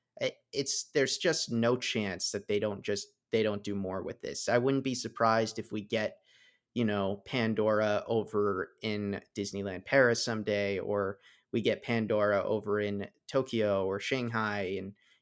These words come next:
you know, it, it, it wouldn't shock me if we got, like, a replica of the exact park we have now, Disney's Animal Kingdom. But I personally just believe we're gonna get a third or fourth ride,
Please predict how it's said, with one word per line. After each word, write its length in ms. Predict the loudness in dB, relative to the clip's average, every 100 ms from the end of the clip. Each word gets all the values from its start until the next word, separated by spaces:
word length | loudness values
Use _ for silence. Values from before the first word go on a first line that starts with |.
| -4
you 100 | 0
know, 280 | 2 2 0
it, 160 | -6 -8 _ -6
it, 120 | -2
it 120 | 0 2
wouldn't 220 | 2 2
shock 360 | 4 2 2
me 220 | 0 0 0
if 140 | 0
we 100 | 0
got, 220 | 0 0 0
like, 160 | -2 -2
a 60 |
replica 500 | -2 -2 0 -2 2
of 220 | 2 2 2
the 120 | -2
exact 400 | -2 -2 -4 -2
park 260 | -2 -2 -2
we 80 |
have 240 | -2 -2 -2
now, 420 | -2 -2 -4 -6 -10
Disney's 320 | -8 -6 -2
Animal 260 | -2 -4 -8
Kingdom. 460 | -4 0 0 -2 _ -20 _ _ 4
But 300 | 6 6 4 -8 _ _ 0
I 240 | 6 6
personally 560 | 6 2 0 0 -2 -2
just 240 | -2 -4
believe 360 | -4 -2 -2 0
we're 120 | -2
gonna 160 | 0 0
get 260 | 0 0 -4
a 40 |
third 520 | -8 -2 0 0 -2 -4
or 100 | -6
fourth 380 | -4 -4 -4
ride, 480 | -4 0 0 -2 -4